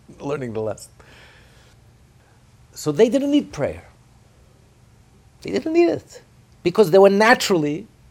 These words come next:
constantly in tune, connected, instinctively. It was like, it was like at the tip of their finger, of course. It was natural, obviously.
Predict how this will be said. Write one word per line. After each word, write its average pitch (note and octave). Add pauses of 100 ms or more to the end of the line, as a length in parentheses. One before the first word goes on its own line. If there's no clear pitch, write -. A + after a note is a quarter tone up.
(140)
constantly E3+
in F#3
tune, A#3+
connected, A3+
instinctively. F#3+ (460)
It G#3
was F#3
like, G3+
it G3
was F#3
like F#3
at F3
the E3
tip G#3
of G#3+
their A3
finger, A#3
of -
course. -
It C3
was D3+
natural, -
obviously. A#3